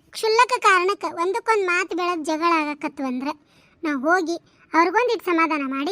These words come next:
ಇವ್ರಿಗೊಂದಿಟ್ಟು ಸಮಾಧಾನ ಮಾಡಿ ಆ ಜಗಳನ್ನ ನಾವು ನಿಂದ್ರಿಸೋ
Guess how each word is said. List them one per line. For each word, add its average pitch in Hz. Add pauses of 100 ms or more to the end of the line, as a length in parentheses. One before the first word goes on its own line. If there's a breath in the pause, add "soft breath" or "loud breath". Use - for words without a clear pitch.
ಇವ್ರಿಗೊಂದಿಟ್ಟು 349 (100)
ಸಮಾಧಾನ 285 (120)
ಮಾಡಿ 262 (460 soft breath)
ಆ - (160)
ಜಗಳನ್ನ 330 (120)
ನಾವು 349
ನಿಂದ್ರಿಸೋ 370